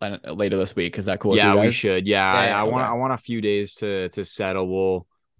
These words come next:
Speaker 2: we'll, we'll place our bets then. But, um, yeah, we can just
Speaker 3: Can we
Speaker 2: reflect on the season tonight. Reflect
Speaker 3: we,
Speaker 2: on the
Speaker 3: can
Speaker 2: season
Speaker 3: we
Speaker 2: that was.
Speaker 3: Sorry, can I, can I interject with one more playoff game before we keep moving?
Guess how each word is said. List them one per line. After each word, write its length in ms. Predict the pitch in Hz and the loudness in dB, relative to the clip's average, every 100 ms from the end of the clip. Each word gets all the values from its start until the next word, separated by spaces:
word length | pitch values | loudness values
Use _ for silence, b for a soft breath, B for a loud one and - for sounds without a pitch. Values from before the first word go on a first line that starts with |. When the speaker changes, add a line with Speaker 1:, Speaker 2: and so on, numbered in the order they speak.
| _ _ _ _ | _ _ _ _
Speaker 2:
we'll, 200 | 98 107 | -6 -2
we'll 140 | 104 92 | -2 -2
place 260 | 110 101 | -2 0
our 100 | 104 | -2
bets 320 | 90 98 92 104 | -2 -4 -6 -8
then. 340 | 92 85 85 | -8 -6 -8
But, 340 | 80 90 87 - _ _ _ _ | -4 -2 -2 -6 _ _ _ _
um, 680 | 95 92 92 90 85 85 82 _ _ _ _ _ | -6 -2 -2 -4 -6 -8 -10 _ _ _ _ _
yeah, 160 | - 107 | -6 -2
we 120 | 107 | -2
can 80 | 127 | -2
just 240 | 131 - - _ - 110 | -4 -6 -14 _ -6 -2
Speaker 3:
Can 120 | 135 | 0
we 80 | 143 | 0
Speaker 2:
reflect 240 | 113 - | 0 0
on 140 | 117 110 | -2 0
the 60 | |
season 480 | 104 - 101 90 87 | -2 -4 -4 -4 -6
tonight. 420 | 82 85 80 80 - _ _ _ _ - | -8 -8 -8 -10 -14 _ _ _ _ -12
Reflect 300 | 107 127 131 | -2 0 2
Speaker 3:
we, 80 | |
Speaker 2:
on 80 | 123 | 4
the 80 | 110 | 2
Speaker 3:
can 80 | - | 2
Speaker 2:
season 260 | 117 107 | 2 4
Speaker 3:
we 40 | 101 | 2
Speaker 2:
that 160 | 95 92 | 2 0
was. 500 | 87 85 85 - - _ _ _ _ | -2 -2 -6 -10 -14 _ _ _ _
Speaker 3:
Sorry, 260 | - 123 120 | -8 -4 -4
can 140 | 127 | -2
I, 220 | 120 123 - | 0 -2 -4
can 120 | - 113 | -8 -4
I 260 | 117 117 | -2 -2
interject 540 | 117 117 117 113 113 - | -4 -6 -4 -2 -2 -4
with 120 | 107 | -8
one 160 | 110 | -6
more 120 | 110 104 | -6 -8
playoff 380 | - 104 104 | -6 -6 -6
game 160 | - 107 | -6 -8
before 220 | 107 113 | -8 -8
we 180 | 107 104 | -6 -8
keep 180 | - 110 | -8 -6
moving? 360 | 104 104 107 | -6 -4 -8